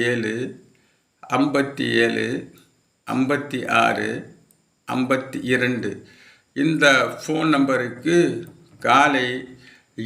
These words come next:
எட்டு மணிக்கு மேல் மாலை நான்கு மணிக்குள் தொடர்பு கொள்ளவும். மேற்கொண்டு என்னுடைய வீடியோ சேனல்களை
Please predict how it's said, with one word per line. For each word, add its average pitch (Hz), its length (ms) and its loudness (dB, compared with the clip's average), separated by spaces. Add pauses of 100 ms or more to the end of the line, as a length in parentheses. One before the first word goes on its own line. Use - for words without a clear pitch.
எட்டு 120 380 0
மணிக்கு 139 520 2
மேல் 117 360 0 (520)
மாலை 117 520 2 (500)
நான்கு 117 440 -2
மணிக்குள் 113 580 -4 (760)
தொடர்பு 123 480 2
கொள்ளவும். 110 680 2 (920)
மேற்கொண்டு 175 880 2 (580)
என்னுடைய 165 580 4 (440)
வீடியோ 170 600 6
சேனல்களை 135 760 2